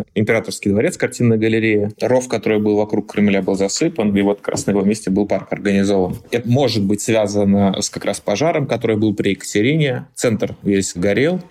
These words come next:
деревянный. И при ней как раз была сделана лучевая застройка в городе, удобная, и, э, уже построено кирпичные здания.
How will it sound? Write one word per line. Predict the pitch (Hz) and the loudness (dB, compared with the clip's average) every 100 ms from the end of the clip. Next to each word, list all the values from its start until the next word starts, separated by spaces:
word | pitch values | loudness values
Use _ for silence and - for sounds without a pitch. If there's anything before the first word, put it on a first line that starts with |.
| _ | _
деревянный. | 123 123 127 123 123 117 110 - - - _ | -2 0 2 2 2 2 0 -8 -16 -18 _
И | - 110 104 | -2 2 2
при | 98 110 | 2 0
ней | 110 147 151 | 2 2 0
как | 104 | -2
раз | 107 | -2
была | 104 104 110 104 | 0 0 0 0
сделана | 107 113 98 | 0 2 4
лучевая | 98 - 110 98 | 2 2 0 0
застройка | 90 - 131 156 156 127 107 | -2 -6 -2 0 0 0 0
в | |
городе, | 107 110 101 95 98 | 2 2 2 0 0
удобная, | 113 113 104 101 95 92 87 | 0 2 2 2 2 2 -2
и, | - 104 123 135 | -2 0 2 2
э, | 135 - 98 90 | 0 -2 -2 0
уже | 101 110 | 0 -2
построено | 98 - 113 110 101 | -4 -2 0 2 0
кирпичные | 98 104 104 - - 87 | 0 -2 -2 -2 -2 0
здания. | 90 92 82 - | 0 0 -2 -4